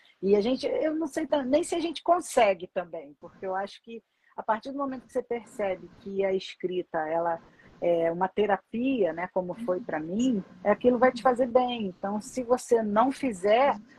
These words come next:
você vai sentir falta, né? A gente sente falta de tudo que a gente,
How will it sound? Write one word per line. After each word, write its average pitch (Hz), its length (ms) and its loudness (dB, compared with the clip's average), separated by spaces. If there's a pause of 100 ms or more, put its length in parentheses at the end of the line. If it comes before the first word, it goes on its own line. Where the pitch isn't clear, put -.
(140)
você 196 220 -4
vai 214 160 -2
sentir 214 260 -12
falta, - 640 -6 (180)
né? 147 240 -12
A 156 40 -12
gente 165 220 -16
sente 185 280 -10
falta 190 440 0
de 190 160 -6
tudo 196 300 -4
que 214 300 -2
a 202 100 2
gente, 196 580 0